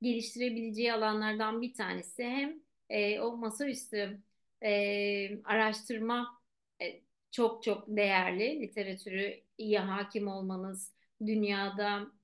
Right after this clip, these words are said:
Türkiye'de yazılan kaynaklara olabildiğince çok ulaşmaya çalışmanız, e, özellikle yeni yapılan işlere, yani temel literatürü zaten okuduğunuzu farz ederek,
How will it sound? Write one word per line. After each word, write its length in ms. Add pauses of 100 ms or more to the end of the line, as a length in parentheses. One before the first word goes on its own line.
(120)
Türkiye'de 500
yazılan 500
kaynaklara 760
olabildiğince 760
çok 240
ulaşmaya 540
çalışmanız, 800 (440)
e, 220
özellikle 420
yeni 260
yapılan 400
işlere, 520
yani 280 (480)
temel 460
literatürü 640
zaten 560
okuduğunuzu 840
farz 300
ederek, 440